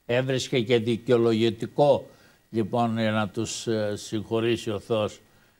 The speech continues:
ε, ελαφρυντικό, την αγνιά τους, "Ο γαρίδας η τυπιούση". Αλλά δεν είναι μόνον αγάπη, είναι και δικαιοσύνη.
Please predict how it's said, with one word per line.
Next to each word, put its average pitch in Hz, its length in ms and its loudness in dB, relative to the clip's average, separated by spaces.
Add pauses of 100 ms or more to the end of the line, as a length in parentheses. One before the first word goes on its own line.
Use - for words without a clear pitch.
(120)
ε, 110 400 -8 (340)
ελαφρυντικό, 123 1040 2 (560)
την 113 160 -4
αγνιά 127 460 4
τους, 113 200 -6
"Ο 135 80 0
γαρίδας 127 580 2
η 117 60 -12
τυπιούση". 104 640 -6 (480)
Αλλά 110 280 0
δεν 127 260 0
είναι 135 260 -4
μόνον 98 460 -4
αγάπη, 98 760 -4 (760)
είναι 151 720 -4 (500)
και 120 220 2
δικαιοσύνη. 113 1500 -2